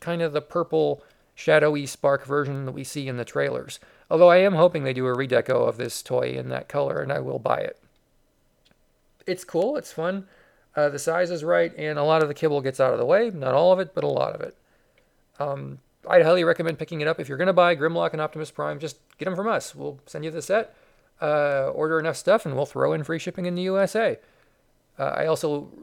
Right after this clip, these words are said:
do enjoy very much the deluxe toys, and I don't think I talked about those yet. We'll have to do that soon. Barricade has Knuckle Dusters, and the transformation is very much like a Generations toy, and the aesthetics, too. So if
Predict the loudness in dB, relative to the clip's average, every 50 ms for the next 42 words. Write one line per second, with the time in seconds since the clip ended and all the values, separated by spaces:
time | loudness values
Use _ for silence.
0 | -18 -14 -10 -6 -6 -4 -4 -4 -4 -6 -6 -6 -8 -6 -4 -4 -2 -2 -2 -2
1 | -2 -4 -4 0 2 4 4 4 2 0 -4 -6 -8 -6 -6 0 0 0 0 0
2 | -4 -6 -4 -4 -4 -4 -4 -6 -10 -10 -10 -10 -8 -8 -10 -10 -12 _ _ _
3 | _ _ _ -4 -2 -2 -2 -4 -12 -14 -12 -10 -6 -4 -4 -4 0 2 2 2
4 | 2 0 -4 -8 -6 -6 -6 -6 -6 -8 -6 -6 -8 -8 -8 -6 -6 -6 -6 -8
5 | -6 -4 -2 -2 -2 -4 -8 -8 -6 -4 0 0 0 0 0 -4 -8 -6 -6 -4
6 | -4 -4 -4 -6 -8 -10 _ _ _ _ _ _ _ -4 0 2 2 2 2 0
7 | -2 -2 -2 -2 0 2 2 0 0 -2 -8 -6 -6 -4 -2 -2 -2 0 0 -2
8 | -2 -2 -4 -10 -12 -10 -12 -14 -14 -12 -12 -10 -10 -10 -12 -14 _ -20 -20 -12
9 | -6 -4 -4 -4 -4 -6 -4 -4 -4 -4 -6 -8 -12 -10 -6 -4 -4 -4 -4 -6
10 | -6 -6 -8 -8 -6 -6 -6 -4 -4 -6 -6 -8 -12 -14 -14 -10 -8 -6 -6 -6
11 | -8 -10 -10 -10 -10 -8 -6 -6 -6 -6 -4 -4 -2 -2 -4 -4 -6 -12 -8 -4
12 | -2 -2 -2 -4 -8 _ _ _ _ _ _ _ _ _ -14 -10 -4 -2 0 0
13 | 0 -2 -2 -4 -6 -10 -14 _